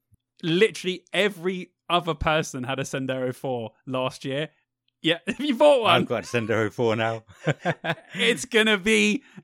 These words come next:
Speaker 1: it's like, 'cause they're green, from above, it's just gonna look like grass. <laughs> Like, we're all
Speaker 2: <laughs>
Speaker 1: camouflaged because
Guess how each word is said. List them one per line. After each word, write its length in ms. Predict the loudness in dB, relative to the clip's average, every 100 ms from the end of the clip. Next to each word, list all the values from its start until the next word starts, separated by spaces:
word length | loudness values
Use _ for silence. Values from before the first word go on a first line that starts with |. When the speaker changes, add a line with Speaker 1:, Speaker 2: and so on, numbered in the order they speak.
| _ _ _ _
Speaker 1:
it's 320 | 0 0 -4 -4
like, 280 | 0 0 -4 _ _
'cause 140 | -8 -2
they're 120 | -2
green, 600 | 0 -2 -2 -4 -8 -10 -12 _ _ _
from 200 | -4 -2
above, 580 | 0 2 2 -2 -12 _
it's 120 | -10
just 180 | -8 -10
gonna 160 | -8 -6
look 180 | -6 -6
like 200 | -10 -8
grass. 640 | -6 -4 -6 -8 -8 -2
<laughs> 40 |
Like, 280 | 4 4 4
we're 140 | 2 2
all 140 | 2
Speaker 2:
<laughs> 20 |
Speaker 1:
camouflaged 920 | 0 0 0 -2 -2 -2 -2 -6 -10 -8
because 520 | -6 0 0 0